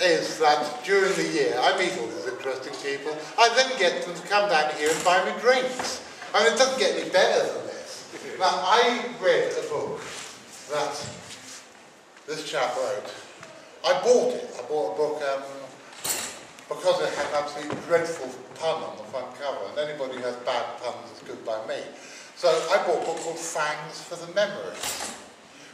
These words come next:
which was about a trip South America looking, Central America, Central America looking for tarantulas. And then I met this, I was wandering around with a copy of it in my hand,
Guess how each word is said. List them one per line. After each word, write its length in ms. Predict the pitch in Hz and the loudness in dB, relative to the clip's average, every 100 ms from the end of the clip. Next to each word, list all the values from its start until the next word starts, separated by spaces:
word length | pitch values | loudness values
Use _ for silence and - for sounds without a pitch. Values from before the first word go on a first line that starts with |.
| - | -12
which 140 | 143 | -8
was 120 | - | -4
about 320 | - 135 160 - | 0 2 2 -2
a 100 | - | -6
trip 180 | 123 92 - - - - - | -6 -8 -12 -18 -20 -18 -10
South 340 | - 139 - | -4 -2 -2
America 640 | 131 113 104 117 120 131 131 | -4 -4 -4 -4 -4 -4 -4
looking, 280 | 135 139 131 135 - | -8 -8 -12 -14 -2
Central 340 | 202 202 131 | -2 -2 -8
America, 400 | 110 95 95 98 92 - - - - - - | -8 -8 -10 -12 -14 -20 -20 -20 -20 -20 -14
Central 300 | - 160 160 127 | -8 -6 -6 -8
America 500 | 120 117 123 131 131 | -8 -6 -2 -2 -2
looking 320 | 151 147 143 - 147 139 | -6 -8 -12 -14 -16 -8
for 180 | 160 160 160 | -4 -4 -2
tarantulas. 720 | 208 233 220 98 92 - - - - - 151 | -2 -2 -6 -10 -12 -14 -18 -20 -18 -10 -2
And 120 | 151 | 4
then 100 | 202 | 6
I 220 | 226 - | 6 4
met 220 | 220 269 - | 4 4 2
this, 180 | - - - | -8 -8 0
I 80 | 277 247 | 0 0
was 100 | - | 0
wandering 420 | 269 - 196 175 | 2 4 2 -4
around 500 | 151 147 151 - - | -4 -2 -2 -2 -6
with 100 | 151 | -12
a 40 | - | -2
copy 240 | 196 - | -2 -2
of 80 | - | -6
it 100 | - | -6
in 60 | - | -8
my 120 | 123 | -8
hand, 400 | 123 123 110 | -6 -6 -6